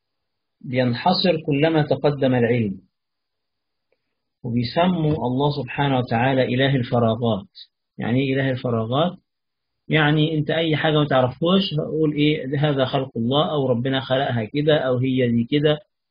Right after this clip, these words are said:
لحد ما العلم يجي يفسرها لك. فأنت الله دي عندهم إيه؟ تعبير عن الجهل. أنت لما تقول الله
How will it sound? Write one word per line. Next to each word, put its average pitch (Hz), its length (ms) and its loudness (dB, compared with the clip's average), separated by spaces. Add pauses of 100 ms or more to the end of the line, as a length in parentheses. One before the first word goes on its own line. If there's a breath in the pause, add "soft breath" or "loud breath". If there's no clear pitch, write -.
(220)
لحد 143 380 0
ما 139 80 2
العلم 131 320 2
يجي 147 160 2
يفسرها 120 640 0
لك. 90 120 -8 (140)
فأنت 143 280 0 (640)
الله 147 420 0
دي 151 160 -4
عندهم 139 460 0
إيه؟ 135 180 -2
تعبير 139 400 0
عن 131 220 0
الجهل. 127 560 -2 (1500)
أنت 127 160 -6
لما 123 140 -2
تقول 143 180 -6
الله 131 540 -2